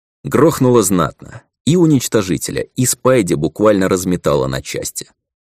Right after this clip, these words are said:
Пара мелких осколков впилось мне в лицо, но я этого почти не заметил. Поднявшись, я шел к мелкой зеленой фигурке, скорчившейся на снегу.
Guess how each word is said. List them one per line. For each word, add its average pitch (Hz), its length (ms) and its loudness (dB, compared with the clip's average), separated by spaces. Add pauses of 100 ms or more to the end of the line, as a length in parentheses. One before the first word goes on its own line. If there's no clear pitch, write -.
(200)
Пара 113 220 2
мелких 113 460 0
осколков 92 500 -4
впилось 104 480 -2
мне 101 160 -2
в 98 80 -4
лицо, - 380 -4
но 73 100 -4
я 92 220 0
этого 92 240 -2
почти - 340 -6
не 95 140 0
заметил. 104 560 -6 (500)
Поднявшись, 120 580 -2
я - 140 -6
шел 147 220 -4
к - 80 -8
мелкой 123 320 0
зеленой 95 340 0
фигурке, 135 480 -4
скорчившейся - 720 -6
на 95 80 -4
снегу. - 460 -8